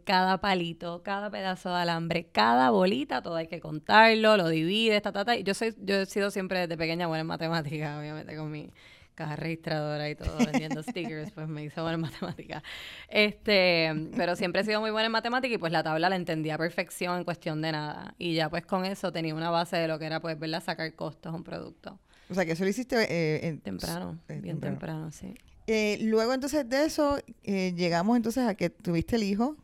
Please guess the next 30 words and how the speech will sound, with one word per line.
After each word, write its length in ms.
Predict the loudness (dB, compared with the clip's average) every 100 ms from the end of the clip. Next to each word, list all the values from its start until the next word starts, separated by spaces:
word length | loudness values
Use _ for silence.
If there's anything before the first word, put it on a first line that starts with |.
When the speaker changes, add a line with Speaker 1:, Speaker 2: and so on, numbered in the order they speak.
| _ -20 -20 -20 -10
Speaker 1:
Eh, 120 | -4
después 360 | 0 0 2 4
de 120 | 4
eso 180 | 4 2
entró 200 | 2 0
F 180 | 0 -4
I 40 |
T. 320 | -4 -6 -8 -10 _ _
Entonces 380 | -6 -4 -2 2
ahí 140 | 2
en 80 | 2
F 180 | 2 2
I 60 | 0
T 340 | 0 2 2
es 80 | 2
que 200 | -2 -4
pues 420 | -2 -2 -2 -2
me, 460 | -4 -4 -4 -4 -4
me 280 | -6 -6 -8
fascinó 920 | -8 -6 -6 -10 -8 -4 2 4 4
el 100 | 4
mundo 260 | 0 0
de 60 | 2
la 100 | 2
joyería. 440 | 2 0 0 0 2
Para 200 | 2 2
mí 80 | -2
era 80 |
una 140 | -4 -2
cosa, 480 | -4 2 2 2